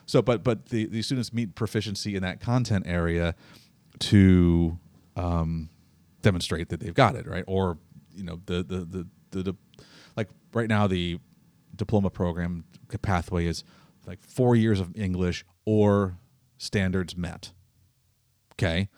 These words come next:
So it gives a little bit of an option there, putting health and physical education in there. There was one about hunter safety,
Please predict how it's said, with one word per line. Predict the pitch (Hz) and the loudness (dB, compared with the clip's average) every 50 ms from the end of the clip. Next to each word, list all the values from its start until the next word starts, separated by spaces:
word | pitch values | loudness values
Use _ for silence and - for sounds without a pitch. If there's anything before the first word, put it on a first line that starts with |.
| _ _ _ _ | _ _ _ _
So | _ - 101 | _ -4 -4
it | 95 - | -4 0
gives | - 101 90 | 0 0 0
a | 90 | 0
little | 87 90 90 | -2 -2 -2
bit | 87 87 | -2 -2
of | 90 | -2
an | 101 113 | 0 0
option | 117 98 - - - 80 80 | 0 -2 -4 -8 -12 -14 -14
there, | - - 95 98 - _ _ _ - - - - - - _ _ _ _ _ _ _ _ _ _ - _ | -14 -14 -16 -16 -18 _ _ _ -20 -20 -20 -20 -20 -20 _ _ _ _ _ _ _ _ _ _ -8 _
putting | - 120 98 98 95 | 0 2 2 0 -2
health | 78 - 104 90 85 - - - _ | -4 -4 -6 -6 -6 -8 -18 -20 _
and | - 87 85 82 | -12 -10 -10 -8
physical | - 87 85 - - 90 | -10 -10 -12 -10 -12 -12
education | 82 92 - 92 85 - - - - | -12 -10 -10 -10 -10 -10 -14 -18 -18
in | - | -20
there. | - - - _ | -20 -20 -20 _
There | - 101 | -4 -2
was | 98 98 - | -2 -2 2
one | 101 110 107 | 2 4 4
about | 107 98 98 92 - | 4 2 0 -2 -2
hunter | - 123 123 120 - 98 | -2 -2 -2 -2 -2 -4
safety, | - - 95 82 - - - 82 - - | -4 -4 -8 -8 -10 -12 -18 -18 -20 -20